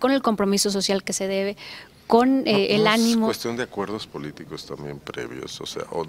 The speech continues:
Speaker 2: no dejar tanto a la buena fe así en ambiguo, un,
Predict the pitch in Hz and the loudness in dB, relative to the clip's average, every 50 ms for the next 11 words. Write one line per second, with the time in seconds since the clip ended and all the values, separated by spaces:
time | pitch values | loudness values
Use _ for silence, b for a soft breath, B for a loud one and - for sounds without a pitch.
0 | 82 80 - 98 104 107 101 104 - 117 104 101 - - 98 92 95 - - 95 | -8 -10 -4 0 2 2 2 2 0 0 -2 -2 0 0 0 0 -2 -2 -2 -2
1 | 90 85 80 76 73 76 78 80 82 82 85 78 - - - 80 80 80 80 80 | 0 0 0 -2 -4 -2 -4 -4 -4 -2 -4 -6 -6 -8 -10 -8 -6 -6 -6 -8
2 | - - B B B B B B B B - - - - - - - - 82 85 | -10 -14 B B B B B B B B -20 -12 -8 -4 -2 -2 -2 -2 -2 -2
3 | 78 82 80 80 78 76 85 85 85 80 82 82 80 78 73 76 78 85 | -2 -2 -2 -2 -4 -4 -4 -4 -4 -4 -4 -4 -4 -4 -4 -6 -8 -10